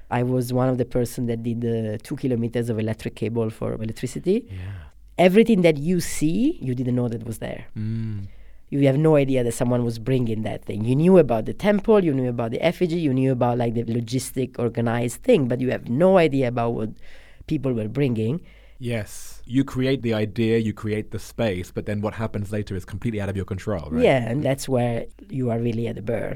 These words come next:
Speaker 1: It's like we are
Speaker 2: Yeah.
Speaker 1: going around trying to see, like, what is the next
Speaker 2: Yes.
Speaker 1: things, or being surprised or engaged by things that are completely strange, unique, and surprising.
Speaker 2: And then do you use the same principle of leave no trace?
Speaker 1: Yes.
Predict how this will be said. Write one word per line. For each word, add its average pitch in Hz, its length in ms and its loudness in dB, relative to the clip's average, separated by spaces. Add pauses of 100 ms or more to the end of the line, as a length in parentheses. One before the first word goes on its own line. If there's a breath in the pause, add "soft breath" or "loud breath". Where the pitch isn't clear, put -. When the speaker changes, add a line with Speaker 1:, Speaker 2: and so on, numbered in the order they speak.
Speaker 1:
It's 120 140 -2
like 117 100 0
we 120 120 2
are 120 100 2
Speaker 2:
Yeah. - 20 -4
Speaker 1:
going 139 240 4
around 127 360 2
trying 120 240 0
to 120 100 -10
see, 120 320 -4 (140)
like, 110 240 -4
what 113 200 -2
is 107 120 -8
the 113 80 -2
next 165 260 0
Speaker 2:
Yes. - 60 -10
Speaker 1:
things, 165 240 4
or 127 80 2
being 120 240 0
surprised 120 640 -2
or 117 100 0
engaged 113 420 -2
by 113 100 -4
things 117 240 -6
that 117 120 -6
are 113 120 -4
completely 131 920 -2
strange, 131 720 0
unique, 123 520 0
and 120 240 0
surprising. 123 920 0
Speaker 2:
And 139 100 -2
then 131 140 0
do 135 160 2
you 127 420 2
use 127 360 0
the 123 80 -6
same 123 320 -4
principle 120 500 -6
of 110 240 -2
leave 117 280 0
no 113 180 0
trace? 110 360 -2
Speaker 1:
Yes. - 300 -6